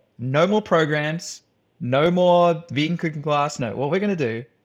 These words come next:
is we're going to market ourselves as a Christian club where people can come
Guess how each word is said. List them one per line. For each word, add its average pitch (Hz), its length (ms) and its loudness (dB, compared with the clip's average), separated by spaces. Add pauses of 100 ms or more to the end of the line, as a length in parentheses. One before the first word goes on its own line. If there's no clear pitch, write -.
(600)
is 127 300 0
we're 127 120 0
going 131 300 -2
to 127 120 -6
market 151 480 -2
ourselves 170 720 -2
as 113 160 -6
a 101 60 -8
Christian 180 520 -8
club 135 420 -2
where 110 120 -6
people 170 400 -6
can 196 160 -8
come 131 400 -6